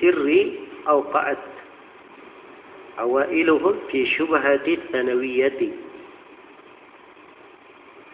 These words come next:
Orang-orang terdahulunya dari kalangan Majusi, pertanyaan mereka tentang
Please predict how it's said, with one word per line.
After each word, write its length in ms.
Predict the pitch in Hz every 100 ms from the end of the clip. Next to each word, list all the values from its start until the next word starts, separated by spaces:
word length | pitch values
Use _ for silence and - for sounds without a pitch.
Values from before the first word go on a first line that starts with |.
| - - - -
Orang-orang 680 | - 127 143 156 147 139 135 - - - -
terdahulunya 640 | - 127 123 170 156 123
dari 160 | 120 117
kalangan 320 | 120 120 120
Majusi, 480 | 117 127 135 - - - - - - - - - - - - - - - - - - - - - - - - - - -
pertanyaan 480 | - - 127 139 156
mereka 400 | 151 160 160 139 135
tentang 480 | 123 117 110 107